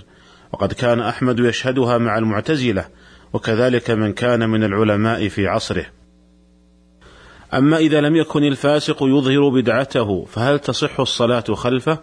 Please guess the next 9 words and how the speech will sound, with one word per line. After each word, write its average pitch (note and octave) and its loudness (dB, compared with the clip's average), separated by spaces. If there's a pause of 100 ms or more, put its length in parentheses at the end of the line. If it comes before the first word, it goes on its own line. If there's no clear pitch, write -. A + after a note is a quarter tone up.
(540)
قولان A#2+ 2
لأهل G#2 0
العلم، F2+ 0 (680)
والأقرب B2 0
والله A2 2
تعالى G#2 0
أعلم B2 -2 (120)
أنها A2 0
تصح. - -4